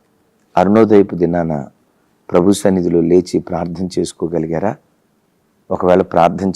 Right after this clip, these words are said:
చేసుకోకపోతే, పడిపోయిన మీ ప్రార్థన బలిపీఠాన్ని మరలా తిరిగి ఈ దినం ఎందుకు కట్టుకోకూడదు? మన కుటుంబాలకు, మన సంఘాలకు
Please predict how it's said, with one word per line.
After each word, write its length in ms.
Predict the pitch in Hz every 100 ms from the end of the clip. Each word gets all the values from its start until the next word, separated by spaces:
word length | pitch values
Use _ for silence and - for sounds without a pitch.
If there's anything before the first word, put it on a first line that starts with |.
| 90
చేసుకోకపోతే, 800 | 80 - 78 - 82 92 92 - _ _ _ _ _ _
పడిపోయిన 380 | 107 120 160 143
మీ 160 | 110 92
ప్రార్థన 520 | 90 85 90 85 92
బలిపీఠాన్ని 880 | 85 80 80 - 78 82 78 69 69 _ _ _ _ _ -
మరలా 240 | 87 98 98
తిరిగి 640 | - - 117 131 92 73 - _ -
ఈ 60 | 90
దినం 420 | 85 95 92 85 - _ 95
ఎందుకు 260 | 101 107
కట్టుకోకూడదు? 800 | - 90 - 95 90 82 80 107 - _ _ _ _ _ _ _
మన 120 | 92 85
కుటుంబాలకు, 800 | - 95 110 101 98 95 101
మన 200 | 98 85
సంఘాలకు 800 | 82 - 85 87 87 85 - 80